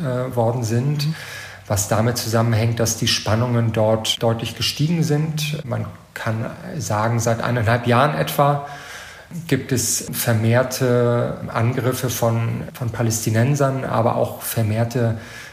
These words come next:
Speaker 1: äh, militärische Aktionen von Seiten Israels. Und als, äh, weiterer Faktor kommt hinzu, dass an der gegenwärtigen israelischen Regierung ja auch Parteien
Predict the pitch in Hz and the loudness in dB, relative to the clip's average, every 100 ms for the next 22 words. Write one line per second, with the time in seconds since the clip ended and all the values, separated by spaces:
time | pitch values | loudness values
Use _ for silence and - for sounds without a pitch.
0 | - - 113 104 107 110 110 110 127 120 | -12 -2 0 0 0 0 0 0 0 0
1 | - 110 107 - - 117 131 131 131 135 | 0 -4 -4 -2 0 2 0 -2 -2 -4
2 | - 107 104 110 147 143 - 135 123 135 | -2 0 0 -2 -4 -2 0 0 2 0
3 | - - - - - - - - - 123 | -2 -6 -10 -14 -14 -16 -18 -20 2 2
4 | 131 135 131 - - - 127 113 - - | 4 2 0 -4 -6 -4 -2 0 0 -2
5 | - 113 101 117 127 117 - 127 - 127 | 0 2 4 2 4 2 2 0 0 2
6 | 131 123 117 117 120 147 156 120 113 135 | 2 0 2 2 4 2 2 2 2 4
7 | 117 123 120 117 113 120 117 143 - 113 | 4 4 4 4 4 2 2 2 2 2
8 | 113 - 113 113 101 117 160 143 131 117 | 2 2 2 2 2 4 4 4 2 2
9 | 117 120 113 - 117 - 110 117 117 | 0 2 0 0 -2 2 2 2 0